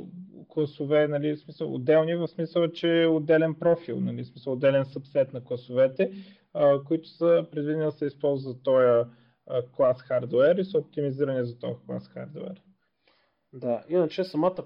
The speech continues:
Speaker 2: платка е с сто и двайсет мегахерцов Cortex М тройка процесор, което на пръв поглед не, мо-, нали, не ви изглежда много,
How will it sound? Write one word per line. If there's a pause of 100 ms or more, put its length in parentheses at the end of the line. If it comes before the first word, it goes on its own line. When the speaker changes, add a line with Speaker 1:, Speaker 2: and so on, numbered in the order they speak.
Speaker 2:
платка
е
с
сто
и
двайсет
мегахерцов
Cortex
М
тройка
процесор, (480)
което
на
пръв
поглед
не,
мо-,
нали,
не
ви
изглежда
много,